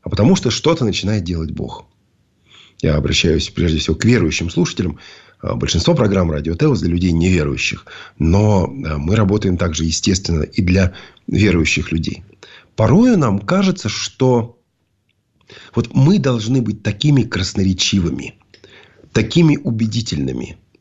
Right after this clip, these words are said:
чтобы ответить на все вопросы, чтобы дать, э, контраргумент на любой аргумент.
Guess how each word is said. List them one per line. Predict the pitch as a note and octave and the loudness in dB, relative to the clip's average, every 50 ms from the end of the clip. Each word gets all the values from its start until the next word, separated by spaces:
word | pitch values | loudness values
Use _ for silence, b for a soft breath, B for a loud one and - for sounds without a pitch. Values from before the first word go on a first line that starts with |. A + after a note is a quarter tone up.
| _ _ _ _ _ _ _ _ _ - | _ _ _ _ _ _ _ _ _ -12
чтобы | - - - B2+ C3 C3 | -6 0 2 2 2 2
ответить | - - - - - - A#2+ D3+ F3+ F3 - C3+ - - | 2 0 -4 -4 -2 0 0 2 2 2 0 -4 -4 -4
на | G2+ G2 | -6 -6
все | F#2+ - - A#2 G2+ | -6 -4 -4 -4 -2
вопросы, | F#2+ F#2 - - - F2+ E2 - - - - _ _ _ _ _ _ B B B B B B B B | -4 -4 -6 -6 -8 -8 -6 -8 -12 -14 -16 _ _ _ _ _ _ B B B B B B B B
чтобы | - - - C3 B2+ B2 A#2+ | -10 -2 0 2 2 2 2
дать, | A#2+ A2 C3+ E3+ F#3+ F#3+ - - - - | 2 2 2 2 0 -2 -4 -16 -12 -6
э, | - G#2+ G2+ G2 F#2+ | -2 -2 0 0 -2
контраргумент | F#2+ - C3 F3 F#3+ E3 E3 C3 B2+ A#2 G#2+ G#2 A2 G#2+ B2 F3 - G#3 G3 - B B B B B _ _ _ _ | -2 0 2 2 2 2 2 0 0 0 0 -2 -2 0 0 0 0 0 -2 -6 B B B B B _ _ _ _
на | - F#2+ G2+ A#2 C3+ D3+ F3 F3 - | -6 0 2 4 4 4 2 0 0
любой | E3 B2 A#2+ A2+ A2 B2 C#3+ C3+ - | -2 0 0 0 2 2 2 0 0
аргумент. | - - - A2 G#2+ G2+ G#2 F#2+ C#2+ A1 - - - | -2 -4 -4 -4 -2 -2 -2 -4 -4 -8 -10 -16 -18